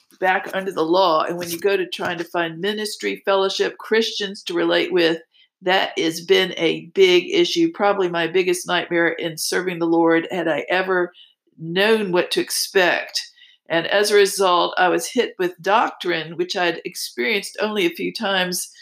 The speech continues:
up and down the East Coast in prophetic ministry. But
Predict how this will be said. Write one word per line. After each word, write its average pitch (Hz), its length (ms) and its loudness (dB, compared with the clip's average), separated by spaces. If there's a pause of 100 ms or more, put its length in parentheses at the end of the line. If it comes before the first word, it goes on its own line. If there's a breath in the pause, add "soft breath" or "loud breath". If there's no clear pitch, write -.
(280 loud breath)
up 190 140 0
and 180 80 -2
down 175 200 2
the 165 60 -2
East 185 280 -2
Coast 180 400 4
in 175 120 -4
prophetic 151 520 -2
ministry. 170 720 2 (640 loud breath)
But 190 300 2